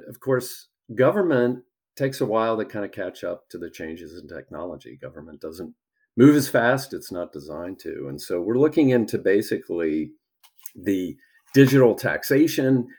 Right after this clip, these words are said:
how states should look at that. Uh, you probably know there's a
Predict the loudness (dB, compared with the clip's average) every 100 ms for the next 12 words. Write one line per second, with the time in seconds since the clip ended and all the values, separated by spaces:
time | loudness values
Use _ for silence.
0 | _ -4 -2 -2 0 0 -2 -12 -12 -2
1 | 0 0 -4 -2 -2 -2 -4 _ _ _
2 | _ _ -6 -4 -4 -8 -8 -10 -4 -2
3 | -2 -4 -6 -6 -6 -6 -6 -8 -12